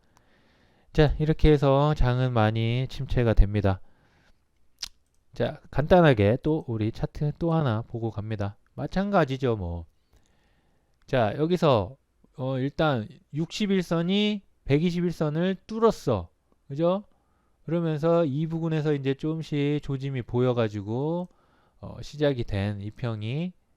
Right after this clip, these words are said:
쫙쫙 눕습-, 눕습니다. 뭐, 이렇게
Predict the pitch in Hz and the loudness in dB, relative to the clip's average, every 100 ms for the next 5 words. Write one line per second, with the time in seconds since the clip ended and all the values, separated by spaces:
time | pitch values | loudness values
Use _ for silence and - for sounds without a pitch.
0 | _ _ _ - 131 - 127 110 95 98 | _ _ _ -12 -12 -10 -6 -6 -6 -10
1 | - 143 104 110 - 175 143 95 98 92 | -10 -14 -10 -10 -8 -6 -4 -4 -4 -6
2 | 98 104 - 98 95 139 | -8 -10 -8 -6 -6 -6